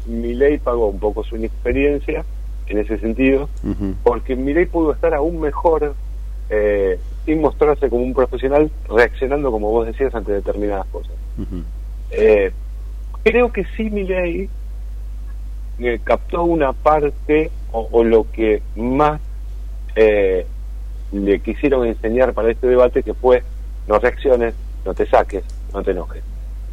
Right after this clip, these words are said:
Speaker 1: Y ante eso, vos viste que cuando vos no tenés experiencia en el manejo de determinada cosa, ante la recomendan-,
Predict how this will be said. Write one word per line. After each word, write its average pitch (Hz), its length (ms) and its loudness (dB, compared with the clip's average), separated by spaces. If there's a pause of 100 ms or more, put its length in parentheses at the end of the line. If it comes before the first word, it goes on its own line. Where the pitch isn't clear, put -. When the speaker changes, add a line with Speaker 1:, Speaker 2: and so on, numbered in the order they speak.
(340)
Speaker 1:
Y 151 100 2
ante 208 320 4
eso, 147 320 0
vos 143 160 -2
viste 165 200 -2
que 127 80 0
cuando 123 240 -2
vos 170 120 -2
no 156 80 -4
tenés 143 260 -6
experiencia 135 680 -2
en 110 60 4
el 107 60 -2
manejo 123 300 -2
de 110 80 2
determinada 120 500 2
cosa, 104 400 2 (420)
ante 113 300 2
la 113 100 8
recomendan-, 123 540 -2